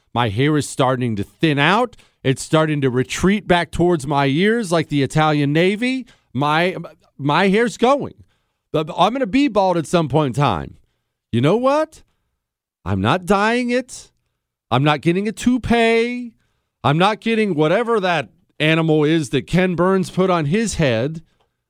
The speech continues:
I'm gonna let it go. I'm gonna buzz it down. As your hair starts to go, it doesn't get longer. It gets shorter,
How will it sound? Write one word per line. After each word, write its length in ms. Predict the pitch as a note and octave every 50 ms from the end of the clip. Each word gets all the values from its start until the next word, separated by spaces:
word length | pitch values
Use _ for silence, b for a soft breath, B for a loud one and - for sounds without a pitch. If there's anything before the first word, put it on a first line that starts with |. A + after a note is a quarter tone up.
| _ _ _ _ _ - -
I'm 140 | D3+ G3 A3
gonna 160 | C4 C4 B3+
let 240 | A#3+ A3 G#3+ A3+ A#3
it 100 | G3 G3+
go. 440 | A#3+ B3 C4+ C4+ B3 F#3+ A#2+ G#2
I'm 80 | A2+ C3+
gonna 160 | D#3+ D#3+ D#3
buzz 320 | C#3 A#2+ G3 G#3 A3+ G#3+ C#4
it 80 | A#3+
down. 320 | - A3 G#3+ A3+ A#3 A#3 G3
As 180 | F3+ E3+ -
your 140 | E3+ F#3 E3+
hair 300 | C#3 E3+ G3+ A#3 C4 B3+
starts 380 | - - - A#3+ B3 B3+ - -
to 100 | - A3+
go, 440 | E3+ G3 F#3+ F#3+ G#3+ A3 A3+ A#3 - b b b b b
it 120 | b D3 D3
doesn't 360 | C3+ G3 G#3+ G3 B3 C4+ B3
get 200 | A3+ C4 C4+ A#3
longer. 840 | A#3 A3+ A#3 A3+ A#3 A3+ A3+ A3+ A3 G3 A3+ A#3 B3 C4+ B3+ G#3+ b b b b b b
It 200 | - D#3+ F3 -
gets 300 | - G3 A3+ B3 G#3 -
shorter, 960 | - - - - - - C#4 C#4+ C#4+ C4+ B3+ G3 F3 D#3+ C#3+ C#3+ F3 G#3 A#3+ A#3+